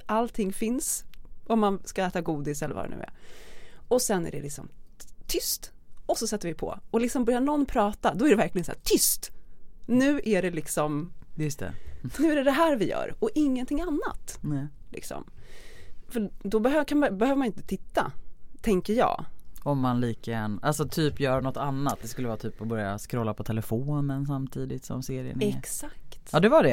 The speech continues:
Speaker 1: Ja.
Speaker 2: <laughs>
Speaker 1: Eller, för jag menar, min tjej då,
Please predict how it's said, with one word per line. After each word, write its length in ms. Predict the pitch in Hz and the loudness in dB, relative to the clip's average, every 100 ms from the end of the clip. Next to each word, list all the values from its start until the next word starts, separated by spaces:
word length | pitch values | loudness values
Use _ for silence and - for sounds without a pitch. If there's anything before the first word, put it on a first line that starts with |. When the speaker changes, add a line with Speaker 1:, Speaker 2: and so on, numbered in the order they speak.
| 110 | 6
Speaker 1:
Ja. 400 | 156 196 302 143 143 139 - - - | 4 4 6 4 4 0 0 -4 -6
Speaker 2:
<laughs> 460 | - - - - | -10 -10 -10 -2
Speaker 1:
Eller, 240 | 294 302 294 - - | 2 4 2 -2 -2
för 100 | 247 | 4
jag 60 | 247 | 6
menar, 240 | 233 226 - - - - - - - - - - - - - - - - | 6 4 2 -8 -8 -10 -12 -12 -10 -10 -10 -12 -12 -12 -12 -12 -14 -6
min 240 | - 240 254 | 2 4 4
tjej 260 | - 269 | 2 0
då, 240 | 202 156 | 2 0